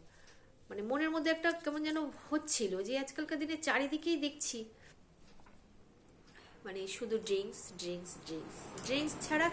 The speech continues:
কিছু নেই। যেখানেই যা-, যাওয়া হয় ড্রিঙ্কস তো মাস্ট। তাহলে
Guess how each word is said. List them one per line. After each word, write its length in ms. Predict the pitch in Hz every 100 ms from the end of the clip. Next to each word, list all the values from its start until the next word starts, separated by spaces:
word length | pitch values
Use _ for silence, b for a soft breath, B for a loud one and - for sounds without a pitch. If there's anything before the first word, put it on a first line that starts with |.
| 285
কিছু 200 | - 285 202
নেই। 140 | 160 160 - B B B B -
যেখানেই 420 | 254 254 311 339 320
যা-, 220 | 254 240 - - - 226
যাওয়া 220 | 208 247 233
হয় 180 | 226 277 226
ড্রিঙ্কস 320 | 214 220 226 - -
তো 60 | 202 180
মাস্ট। 440 | 160 170 - - - - B B B B B B -
তাহলে 240 | - 180